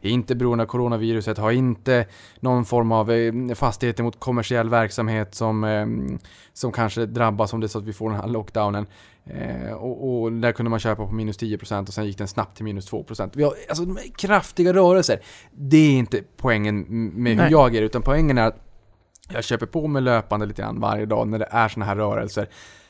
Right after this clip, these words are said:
Speaker 1: För att jag tycker att det är lite mycket dramatik, lite mycket panik. Men fullt övertygad om att det kan säkert fortsätta och får vi en, liksom en, en, en, en okontrollerbar spridning. Jag är ingen expert. Jag kan knappt någonting om virus och bakterier.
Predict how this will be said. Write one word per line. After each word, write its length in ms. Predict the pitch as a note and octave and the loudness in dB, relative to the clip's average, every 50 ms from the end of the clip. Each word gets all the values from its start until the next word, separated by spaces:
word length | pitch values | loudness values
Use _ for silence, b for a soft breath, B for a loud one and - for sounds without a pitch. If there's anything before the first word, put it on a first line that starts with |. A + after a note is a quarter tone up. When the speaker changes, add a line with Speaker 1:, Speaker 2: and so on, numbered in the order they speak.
| b b | b b
Speaker 1:
För 120 | - - B2 | -4 -2 -2
att 60 | A2 | -2
jag 100 | G#2+ - | -2 -4
tycker 300 | - C3+ - - - G2+ | -4 -6 -4 -4 -6 -6
att 60 | F2+ | -6
det 80 | E2+ F2 | -6 -8
är 80 | F#2+ | -8
lite 440 | G#2 B2+ D#3 E3+ D#3+ C#3 - - C#3 | -8 -6 -4 -4 -4 -4 -2 -2 0
mycket 320 | C3 B2+ A2+ - - A#2+ | 0 0 0 0 -2 -2
dramatik, 460 | A2+ A#2+ A#2 A2 A2+ A2 - A#2 A2 - | 0 2 0 0 0 -2 -2 -4 -4 -4
lite 500 | A#2+ B2+ B2+ C3+ C#3+ C#3+ C3 - - B2+ | -4 -2 -2 0 0 -2 -2 -2 -2 0
mycket 340 | B2 A#2+ A#2 G2+ - A2+ - | 0 0 0 -2 -4 -8 -6
panik. 480 | - - A#2+ A2+ A2 G#2+ A2 G#2+ - b b b b b b - - - - | -2 -2 0 0 0 -2 -2 -4 -8 b b b b b b -20 -20 -18 -12
Men 500 | A2+ G2+ A#2 F3 F#3 C#3+ C3+ F3 F#3+ G3 _ _ _ _ | -8 -2 2 4 4 4 4 2 -2 -4 _ _ _ _
fullt 480 | - - - D#3 G3 A#3+ A#3+ - - | -14 -4 2 4 4 4 2 2 4
övertygad 640 | F#3+ F#3+ D#3+ A#2+ A#2+ A2+ - F3+ G#3+ A#3 F#3 C#3 A2+ | 4 6 6 4 2 0 -2 -2 -2 2 0 2 2
om 100 | G#2+ G#2+ | 2 0
att 100 | G#2+ G#2+ | 0 -2
det 60 | A#2 | -2
kan 160 | - C3 B2 | -2 -2 -4
säkert 340 | - - G3 G3 - F#3+ F#3+ | 0 0 0 0 0 -2 -2
fortsätta 560 | - F#3+ F3 C3 - - A#2 G2+ - - A#2 | 2 2 2 2 0 -2 -4 -4 0 0 -2
och 80 | A2 - | -2 -2
får 340 | - - C#3+ E3+ G#3+ A#3+ | -6 -8 -8 -6 -6 -2
vi 100 | G#3 D3+ | 0 0
en, 80 | B2+ A2+ | 0 0
liksom 220 | A2 G#2 - A2+ | 0 -2 -4 -4
en, 80 | A2+ G2+ - | -4 -4 -4
en, 220 | A#2 A#2+ A2+ G#2+ - - - | -4 -4 -4 -6 -10 -14 -16
en, 220 | G#2 G#2 G#2+ G2+ G#2+ G#2+ F#2 - F2 | -14 -14 -14 -14 -16 -18 -16 -12 -10
en 160 | A#2 B2 B2 - | -10 -10 -10 -4
okontrollerbar 1000 | - F#3+ F#3 D3+ B2 - - C#3 B2+ A#2+ B2 A#2 B2 A#2+ A#2 A#2+ D3 G3+ A3 G#3 D3 | 0 0 2 2 0 -2 -2 -2 -2 -2 -2 0 0 0 0 0 -2 -2 -2 -2 -2
spridning. 680 | - - - C3+ B2+ A#2 G#2+ F#2+ G2 F#2+ G2 F#2+ - b b b b b b b b _ B B B B B | -2 -4 -4 -2 -2 -2 -4 -6 -8 -10 -10 -12 -14 b b b b b b b b _ B B B B B
Jag 240 | - D3 F3 F3+ D#3 | 0 4 4 6 6
är 160 | D#3 F3+ G3+ | 6 6 6
ingen 180 | G#3+ G#3 F3+ C#3 | 4 4 2 0
expert. 320 | A#2 - - A2 G2 - - | 0 0 0 -2 -2 -2 -2
Jag 280 | - C3 D#3 F3+ F3 - | -2 2 2 2 2 0
kan 140 | F#3 F3+ | -2 -4
knappt 260 | E3+ - F#3 E3+ - D#3 | -2 0 -2 -2 0 2
någonting 800 | D3+ D#3+ F3+ F#3 F3+ D#3 C#3+ - - G3+ A3 A3+ G3+ E3 D3 C#3 | 4 4 6 6 4 4 2 0 -2 -4 -2 0 0 0 0 0
om 200 | A#2 C3+ C3 B2+ | 0 0 0 0
virus 360 | B2+ A#2+ A#2+ A#2+ A#2 G#2+ - | 0 0 0 0 0 -2 -4
och 60 | A#2 | -2
bakterier. 640 | A#2 A2+ G2 - A#2+ A2+ A2 G2+ G2 G2+ F#2+ F#2+ | -2 -2 -2 0 0 0 2 2 0 0 -2 -4